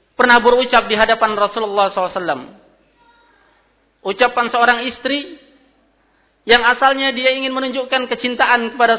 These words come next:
seorang suami. Aisyah radhiyallahu taala anha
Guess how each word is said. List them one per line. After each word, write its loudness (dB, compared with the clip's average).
seorang 2
suami. 0
Aisyah 4
radhiyallahu 2
taala 4
anha 0